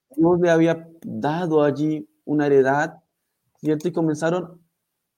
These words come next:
a codiciar en querer quedarse con una parte de ello.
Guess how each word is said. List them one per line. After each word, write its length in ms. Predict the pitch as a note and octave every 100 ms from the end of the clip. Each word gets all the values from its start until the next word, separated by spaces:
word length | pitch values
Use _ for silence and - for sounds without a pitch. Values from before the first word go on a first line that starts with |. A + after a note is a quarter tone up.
| _ -
a 80 |
codiciar 760 | D3+ E3 D#3+ D#3 - F3+ F3 E3+
en 180 | E3 E3
querer 420 | D#3 D#3 E3 D3+ - - -
quedarse 380 | C#3+ D#3 D#3
con 140 | D#3+ D#3
una 180 | C#3+ -
parte 340 | E3+ E3 D3+
de 140 | C3
ello. 240 | A#2+ -